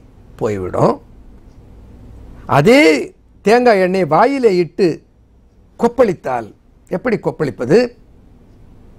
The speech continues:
பதினைந்து மில்லி உண்மையான கொப்பரை தேங்காய் எண்ணெய், அதை வாயிலே இட்டு இருபது நிமிட நேரம் நன்றாக கொப்பளித்து, இந்த துப்பிய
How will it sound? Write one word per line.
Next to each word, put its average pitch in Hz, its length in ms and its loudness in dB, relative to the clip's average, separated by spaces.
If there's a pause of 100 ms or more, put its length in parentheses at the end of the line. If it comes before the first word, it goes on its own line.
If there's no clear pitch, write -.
(320)
பதினைந்து 196 560 4
மில்லி 233 280 2 (1000)
உண்மையான 202 600 2
கொப்பரை 190 320 0 (120)
தேங்காய் 139 400 -6
எண்ணெய், 139 280 -4 (3000)
அதை 196 240 6
வாயிலே 233 400 2
இட்டு 226 200 -6 (120)
இருபது 269 400 0
நிமிட 185 200 0 (100)
நேரம் 180 280 0 (320)
நன்றாக 170 560 -2
கொப்பளித்து, 147 540 -4 (1900)
இந்த 160 240 0
துப்பிய 294 300 2